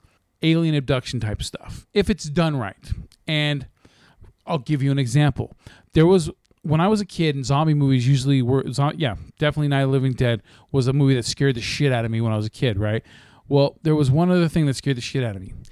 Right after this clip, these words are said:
and it was alien d-, abductions. And the reason why was this. There was a movie that came out, I believe, in nineteen eighty-eight or nineteen eighty-nine, starring Christopher Walken, and it was called Communion, and it was based off of a book written by a guy named Whitley Schreiber,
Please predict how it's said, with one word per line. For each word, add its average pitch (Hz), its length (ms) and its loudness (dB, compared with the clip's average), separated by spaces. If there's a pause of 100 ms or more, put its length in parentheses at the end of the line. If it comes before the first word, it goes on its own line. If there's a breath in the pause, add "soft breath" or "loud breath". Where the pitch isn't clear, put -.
(320 loud breath)
and 135 140 0
it 139 40 2
was 127 140 0
alien 147 360 2
d-, 135 80 -2
abductions. 127 640 -6
And 135 120 -8
the 123 80 0
reason 170 320 4
why 151 200 2
was 131 220 0
this. 101 260 -8
There 127 100 0
was 123 140 2
a 120 40 2
movie 208 340 4
that 175 140 -2
came 156 260 0
out, 139 220 0
I 127 140 0
believe, 135 300 0
in 120 80 -2
nineteen 170 340 0
eighty-eight 156 400 2
or - 80 -2
nineteen 135 320 0
eighty-nine, 113 400 0 (400 soft breath)
starring 123 400 0 (240 loud breath)
Christopher 233 400 -6
Walken, - 720 -4 (420)
and 139 400 0 (840 soft breath)
it 170 80 4
was 143 160 4
called 139 240 0
Communion, 180 500 0 (160)
and 156 100 4
it 151 60 2
was 147 180 0
based 160 340 -2
off 180 120 0
of 190 60 -2
a 196 80 2
book 143 280 4
written 139 240 0
by 131 160 2
a 131 40 0
guy 127 240 0
named 127 200 0
Whitley 127 240 -2
Schreiber, 117 480 0